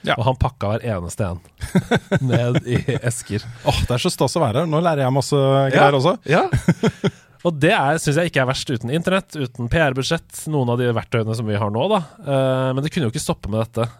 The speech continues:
Speaker 2: Eh, han så seg rundt etter et nytt prosjekt. Men har du spilt Desert Storm? Har du hørt
Speaker 1: Nei,
Speaker 2: om det i det hele tatt?
Speaker 1: ja, jeg har hørt om det, men
Speaker 2: Ja.
Speaker 1: ikke spilt det.
Speaker 2: Nei, for jeg hadde ikke hørt om det engang, jeg, før jeg begynte å liksom gjøre research her, eh, knyttet til dette.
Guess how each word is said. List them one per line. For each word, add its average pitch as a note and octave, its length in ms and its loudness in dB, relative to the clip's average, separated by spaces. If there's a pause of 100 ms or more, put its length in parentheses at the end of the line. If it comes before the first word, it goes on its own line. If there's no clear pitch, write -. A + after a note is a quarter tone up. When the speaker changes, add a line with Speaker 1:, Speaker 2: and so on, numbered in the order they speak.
(160)
Speaker 2:
Eh, A2 480 -4
han A2+ 160 -2
så G2+ 160 -4
seg G#2+ 160 -2
rundt G2 160 -4
etter G#2 160 -4
et G2+ 80 -6
nytt - 80 -12
prosjekt. G#2 300 -6
Men A2+ 100 -2
har B2 80 0
du A#2 80 -4
spilt G#2 320 -8
Desert G2 240 -4
Storm? A3 160 -6
Har - 80 -4
du - 80 0
hørt - 160 4
Speaker 1:
Nei, B2 80 4
Speaker 2:
om A#2 60 2
det - 20 0
i G#2+ 80 2
det - 60 2
hele C#3 100 0
tatt? B2 80 2
Speaker 1:
ja, C#3 140 6
jeg C#3 80 2
har C#3 100 2
hørt - 80 -4
om G2+ 80 -2
det, G#2+ 160 2
men C3 80 4
Speaker 2:
Ja. G#3+ 80 4
Speaker 1:
ikke A#2+ 140 -4
spilt F#2 180 -6
det. - 60 -12 (360)
Speaker 2:
Nei, C#3+ 80 4
for D3+ 140 2
jeg C#3 80 4
hadde F3+ 100 0
ikke C3+ 140 0
hørt F#2+ 180 -2
om F#2 60 -10
det G2 80 -2
engang, C#3 160 2
jeg, B2+ 80 -2 (100)
før A#2+ 160 4
jeg A2+ 160 2
begynte A2 160 0
å G2+ 80 0
liksom G#2 160 -2
gjøre G2 220 0
research F#2 340 -8
her, F3 140 -2 (180)
eh, A#2+ 160 -2
knyttet A2+ 320 -6
til G2+ 80 -4
dette. C3+ 220 -8